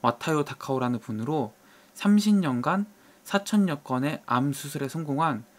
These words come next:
소화기 외과 명의입니다. 암 수술의 한계를 깨닫고 식사요법을 연구하신 분입니다. 어, 암 환자 논란 하면은 저도 이제 암의 그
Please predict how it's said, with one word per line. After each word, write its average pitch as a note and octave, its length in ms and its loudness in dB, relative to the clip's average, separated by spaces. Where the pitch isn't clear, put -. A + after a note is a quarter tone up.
소화기 F3+ 480 0
외과 D3+ 520 -2
명의입니다. A#2 640 -2
암 D#3 260 4
수술의 F3 340 -2
한계를 F#3 360 0
깨닫고 D#3 580 -2
식사요법을 E3 920 -4
연구하신 A#2 560 -4
분입니다. G#2+ 480 -10
어, C3+ 200 4
암 D3 180 8
환자 A3+ 260 10
논란 F3 260 4
하면은 F#3+ 520 2
저도 C#3+ 200 -2
이제 A#2 400 -2
암의 D3 540 2
그 A2 600 -6